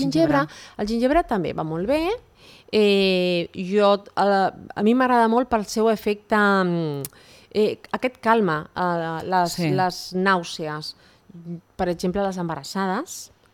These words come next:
Speaker 1: eh, aquelles molèsties de l'embaràs,
Speaker 2: Sí,
Speaker 1: està
Speaker 2: sí.
Speaker 1: molt bé.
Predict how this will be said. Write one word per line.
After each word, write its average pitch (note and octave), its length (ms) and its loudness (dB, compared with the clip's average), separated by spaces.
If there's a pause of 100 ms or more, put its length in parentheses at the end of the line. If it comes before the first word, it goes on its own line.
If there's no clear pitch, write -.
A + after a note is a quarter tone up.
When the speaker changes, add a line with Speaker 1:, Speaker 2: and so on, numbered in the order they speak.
(120)
Speaker 1:
eh, F#3+ 120 -4
aquelles F#3 400 -2
molèsties F3+ 480 -4
de F3 80 -8
l'embaràs, E3 640 -6
Speaker 2:
Sí, E3+ 100 -4
Speaker 1:
està C#3+ 260 -2
Speaker 2:
sí. F#3+ 40 -2
Speaker 1:
molt D#3+ 240 -4
bé. G#3 340 -2